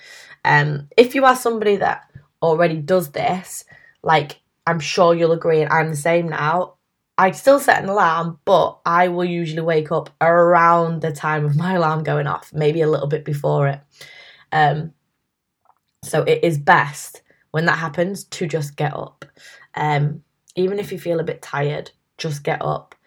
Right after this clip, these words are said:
Because if you stay in bed longer or you go back to sleep, you're putting this body clock into disarray, and then it might impact your sleep that night. Um, if you wanna really e-, help this kind of,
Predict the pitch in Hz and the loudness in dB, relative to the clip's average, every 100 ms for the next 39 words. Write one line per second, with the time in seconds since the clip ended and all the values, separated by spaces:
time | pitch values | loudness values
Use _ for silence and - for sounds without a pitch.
0 | _ _ - 151 175 147 147 156 143 160 | _ _ -16 -4 -2 -2 -4 -10 -10 -8
1 | 143 160 170 208 190 165 156 156 156 156 | -6 -4 -2 -2 -2 -2 -2 -4 -4 -2
2 | 151 - 147 143 165 170 170 - 156 147 | -2 -2 -2 0 0 0 0 -4 -12 -8
3 | 156 156 151 156 147 - 190 180 160 147 | -6 -6 -6 -10 -12 -2 0 0 -4 -6
4 | - 170 160 156 147 143 143 151 147 143 | 0 0 0 -4 -4 -4 -4 -4 -4 -2
5 | 147 147 151 160 - 147 143 143 147 - | 0 0 0 -2 -4 -4 -2 -2 -4 -8
6 | 143 139 139 - - 143 - _ _ - | -8 -8 -8 -10 -10 -12 -12 _ _ -20
7 | - - - - _ - 160 156 160 - | -20 -20 -20 -20 _ 2 6 6 2 -6
8 | - 196 247 226 214 190 185 185 - - | -6 2 4 6 4 2 2 2 -4 -8
9 | - - 185 - - 156 147 - - 160 | -10 -2 0 0 -2 -6 -6 -12 -8 -6
10 | 156 147 147 | -2 -4 -4